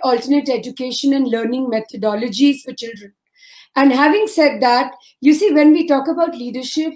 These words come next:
we always look at the top-down approach. We never look at the bottom-up approach, you know, in most countries of South Asia, not just India and elsewhere. Because the whole concept of academia,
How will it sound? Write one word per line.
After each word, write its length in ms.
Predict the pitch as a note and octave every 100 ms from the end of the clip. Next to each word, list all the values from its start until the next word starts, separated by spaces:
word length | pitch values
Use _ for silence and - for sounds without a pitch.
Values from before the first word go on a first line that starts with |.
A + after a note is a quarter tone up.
| -
we 160 | D4 -
always 540 | C#4+ D4 F4 F4 B3
look 180 | C#4 C#4+ -
at 240 | B3+ G#3
the 360 | C4+ D4+ F4 F4+ _ _
top-down 600 | - C#4 C#4 A3 D#4 D#4
approach. 720 | C#4 - G#3+ F#3+ - - - _ _ _ C4
We 120 | D4+
never 260 | D4 D#4
look 240 | D#4 D4 D4
at 140 | D#4
the 100 | D#4+ G#3+
bottom-up 440 | A#3+ D#4 D4 C#4+
approach, 520 | C4 - A#3+ B3+ C#4+ C#4
you 80 |
know, 220 | B3+ C4+ C#4
in 200 | C4+ C4
most 460 | D#4 F#4+ - -
countries 540 | C4+ B3 A#3+ C4+ C4+ - - _
of 140 | B3+ A3
South 320 | B3+ A#3+ B3+
Asia, 340 | B3 A3 C4+
not 280 | C4+ A#3+ A3+
just 260 | C4 C4+ A#3+ A3+
India 220 | A#3+ A#3+
and 240 | A#3+ C4+
elsewhere. 480 | C4+ C#4+ - A3 F3+ _ _ _ _ _
Because 420 | C4+ D#4 E4+ F4 E4+
the 80 | C4+
whole 260 | E4 G4+ G#4+ G#4+ - _ -
concept 800 | C#4+ C#4+ D4+ - F#4+ F#4+ F#4+
of 160 | D#4+ D4+ -
academia, 1200 | C4 C#4+ A3+ C4 C#4+ D4+ - E4 D4+ D4+ D4+